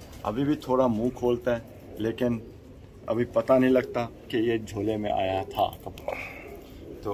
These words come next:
अभी आपके सामने मैं इसे दूंगा। तो देने का तरीका, मैं इसे आसानी से ऐसे पकड़ लेता हूँ और फिर ये कैप्सूल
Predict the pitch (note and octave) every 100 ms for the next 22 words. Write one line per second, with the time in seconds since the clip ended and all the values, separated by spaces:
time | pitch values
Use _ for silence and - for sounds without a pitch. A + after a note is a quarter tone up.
0 | - G#2 B2+ A#2+ A2+ B2 A#2 - A2 C3+
1 | C#3+ C#3+ C3 C#3 C3 C#3 C#3 - - -
2 | - A#2+ A#2 A2+ A2 B2 C3 C#3 - C3
3 | B2+ C#3 A#2+ B2 A#2+ - A#2 - G#2+ A#2+
4 | B2 A#2+ - G#2+ B2+ B2 B2 B2+ B2 C3
5 | C#3 C#3 - - - - - - - -
6 | - - B2+ A#2+ A#2 B2+ C3+ - - F#2+
7 | A2 B2 A2+ - - C3+